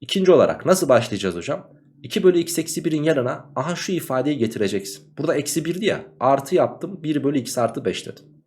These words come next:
Tamam. Ve böylelikle ne oldu? Sıfırdan küçük veya eşit oldu. Şimdi ne yapacağız? Payda eşitleyeceğiz. Üşenmeden yapacaksın bunu. Burayı x artı beş de, burayı x eksi bir ile genişleteceksin.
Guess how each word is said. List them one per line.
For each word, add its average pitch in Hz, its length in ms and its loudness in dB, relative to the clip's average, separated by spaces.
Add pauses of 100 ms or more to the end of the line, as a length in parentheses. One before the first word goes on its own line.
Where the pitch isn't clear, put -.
(560)
Tamam. 170 360 -2 (320)
Ve 123 80 -2
böylelikle 170 400 4
ne 175 40 2
oldu? 165 260 4
Sıfırdan 156 480 -4
küçük - 300 -12
veya 127 160 4
eşit - 200 -4
oldu. 78 280 -14 (200)
Şimdi 214 240 0
ne 180 40 6
yapacağız? 208 420 2
Payda 110 260 0
eşitleyeceğiz. - 720 -8 (120)
Üşenmeden 143 560 2
yapacaksın 113 540 -4
bunu. 117 100 -16 (420)
Burayı 185 220 6
x 180 160 -4
artı 170 260 0
beş 170 220 0
de, - 200 -10 (320)
burayı 165 180 2
x - 160 -6
eksi 139 260 -6
bir 143 40 -6
ile 151 100 -4
genişleteceksin. 117 800 -4